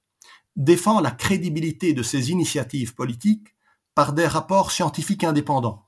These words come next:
C'est un élément qui n'est pas assez souvent mis en évidence, et c'est ce que j'essaie de faire dans mon livre The Power of Science, pour montrer le rôle des scientifiques en amont des décisions européennes. Eh bien, la Commission européenne, qui doit défendre la crédibilité,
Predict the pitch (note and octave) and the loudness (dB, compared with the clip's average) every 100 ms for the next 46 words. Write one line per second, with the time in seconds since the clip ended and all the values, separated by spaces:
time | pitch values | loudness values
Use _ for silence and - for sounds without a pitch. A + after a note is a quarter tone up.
0 | _ _ _ - F3+ G3 G3 F#3+ G#3+ D4 | _ _ _ -6 -2 0 2 2 2 0
1 | D4+ F#3+ E3+ E3 - G3+ - E3+ - D#3+ | -4 -6 -6 -2 -2 -2 -2 -4 -4 -2
2 | E3+ D#3+ D3 C#3 B2 B2+ A3 G#3+ - - | 0 0 0 0 -2 -2 -4 -6 -8 -10
3 | - - D3+ D3+ - G#3+ - F3 D3 C3+ | -10 -4 0 0 -2 -6 -4 -2 0 0
4 | C#3 E3 C#3 B2 A#2 E3 D#3+ B2+ B2 - | 0 -2 -4 -4 0 0 2 0 -4 -4
5 | C#3+ E3+ A#3 A3 - _ _ _ _ D#3+ | -4 -2 -4 -6 -12 _ _ _ _ -2
6 | F3 F#3 - A3 F3 C3 E3+ F#3 C#3 B2 | 0 0 0 2 2 0 0 -2 -2 -4
7 | - E3 - A2+ F#3 G3+ - - _ _ | -4 -6 -6 -6 -4 -4 -6 -20 _ _
8 | _ - D#3+ D#3 D#3+ E3 F3+ C3 C3 D3 | _ 0 4 6 6 4 2 2 2 2
9 | D#3 C3+ D3+ A#2+ A#2 A2 G#2+ A2+ - _ | 0 0 0 0 -2 -4 -8 -10 -18 _
10 | _ _ _ _ _ _ - E3+ D3 - | _ _ _ _ _ _ -2 0 2 0
11 | F3 D#3+ D#3+ C3+ B2+ F3+ B3+ C3+ C3+ B2+ | 0 0 0 -2 0 -2 -2 0 0 2
12 | D3+ E3+ D3 A2+ A#2 - - E3+ C#3+ C#3 | 0 2 0 -2 -8 -6 0 0 0 0
13 | C#3 - G3 C4 | -2 -2 -4 -6